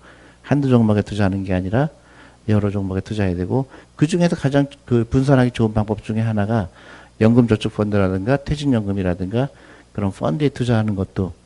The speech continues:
좋은 방법입니다. 반드시 여유자금으로 하는 거고요. 그래서 제가, 어, 시간이,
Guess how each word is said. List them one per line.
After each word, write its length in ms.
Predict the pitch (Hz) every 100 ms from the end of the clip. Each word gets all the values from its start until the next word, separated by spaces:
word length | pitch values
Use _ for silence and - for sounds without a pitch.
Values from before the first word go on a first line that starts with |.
| - - _ _
좋은 260 | - 110 98
방법입니다. 640 | 98 101 95 95 87 85 - _ _
반드시 760 | - 165 180 170 170 - 196 143
여유자금으로 640 | 107 104 104 95 87 90
하는 200 | 90 87
거고요. 360 | 85 95 147 160 - _ - _ _ _ _ _ _ _ _ _ _ _ _ _ _ - - - - - - _
그래서 180 | 170 175
제가, 760 | 165 147 151 135 85 117 113
어, 40 | 110
시간이, 760 | - 185 190 160 117 131 90